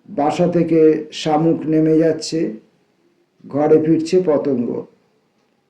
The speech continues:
পায়ের দিকটায় কিছুটা মাশরুম গজিয়েছে কাল। আমরা দুজনেই নিচু হয়ে সেই মাশরুমের বেড়ে ওঠা দেখেছি।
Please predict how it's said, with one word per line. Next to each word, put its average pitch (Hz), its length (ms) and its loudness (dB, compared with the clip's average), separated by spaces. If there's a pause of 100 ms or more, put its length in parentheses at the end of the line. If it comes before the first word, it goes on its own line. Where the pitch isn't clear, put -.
(1040)
পায়ের 175 360 2
দিকটায় 196 560 4
কিছুটা 180 400 2
মাশরুম 165 840 2 (300)
গজিয়েছে 165 800 2 (880)
কাল। 113 360 -6 (840)
আমরা 185 240 0
দুজনেই 190 540 4
নিচু 170 380 2
হয়ে 165 440 2 (640)
সেই 160 280 -2
মাশরুমের 151 720 -2
বেড়ে 151 280 2
ওঠা 151 260 4
দেখেছি। 151 640 -2